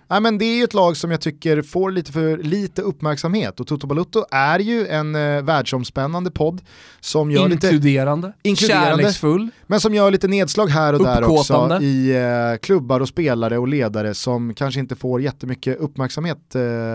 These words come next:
Speaker 1: annars. Jag tycker därför att, eh, Eintracht Frankfurt därför är ett, eh, sånt litet stopp vi ska göra.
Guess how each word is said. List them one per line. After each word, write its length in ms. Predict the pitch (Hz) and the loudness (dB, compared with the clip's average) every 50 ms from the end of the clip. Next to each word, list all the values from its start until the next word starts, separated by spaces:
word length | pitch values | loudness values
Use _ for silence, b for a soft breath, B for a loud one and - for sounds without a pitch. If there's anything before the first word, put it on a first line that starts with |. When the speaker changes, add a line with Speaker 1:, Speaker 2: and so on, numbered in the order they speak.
| 113 113 110 113 - | -6 -6 -8 -6 -4
Speaker 1:
annars. 520 | 160 180 202 240 147 113 - - - - B B B B B B B B B B _ | -4 -2 0 0 -2 -2 -2 -4 -6 -6 B B B B B B B B B B _
Jag 100 | - 151 | -6 -2
tycker 160 | 185 175 170 | 0 0 2
därför 280 | 165 160 147 131 - 151 | 4 2 2 2 0 -4
att, 320 | - 139 123 - _ - | -4 -4 -8 -8 _ -6
eh, 160 | 131 131 139 135 | -4 -4 -4 -4
Eintracht 320 | 131 127 - - 120 - | -6 -6 -6 -10 -12 -12
Frankfurt 460 | - - 131 117 113 110 - - 113 - | -10 -10 -8 -8 -8 -10 -10 -12 -14 -12
därför 300 | - 110 107 98 - - - - | -12 -14 -14 -14 -16 -20 -18 -14
är 200 | 107 101 101 101 | -14 -12 -12 -14
ett, 380 | - - - - _ _ - | -16 -20 -20 -20 _ _ -14
eh, 60 | 104 101 107 | -14 -14 -14
sånt 280 | - - - 113 95 - | -12 -12 -10 -10 -10 -12
litet 220 | 113 101 113 - | -12 -12 -12 -12
stopp 260 | - - - 165 - _ | -10 -6 -6 -8 -8 _
vi 100 | - 123 | -10 -10
ska 140 | 113 - 143 | -6 -4 0
göra. 420 | 147 175 160 151 175 202 139 110 | 2 2 4 4 4 2 0 0